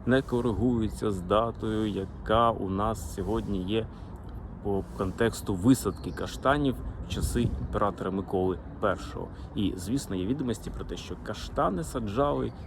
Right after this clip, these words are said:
і в вісімнадцятому, і в сімнадцятому сторіччі. Так чи інакше, є цікавий момент. Сам Китаївський монастир заснований на початку вісімнадцятого сторіччя. Чи ріс там той,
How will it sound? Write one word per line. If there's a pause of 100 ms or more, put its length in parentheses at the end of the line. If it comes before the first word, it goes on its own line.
і
в
вісімнадцятому,
і
в
сімнадцятому
сторіччі. (480)
Так
чи
інакше,
є
цікавий
момент. (360)
Сам
Китаївський
монастир
заснований
на
початку
вісімнадцятого
сторіччя. (300)
Чи
ріс
там
той,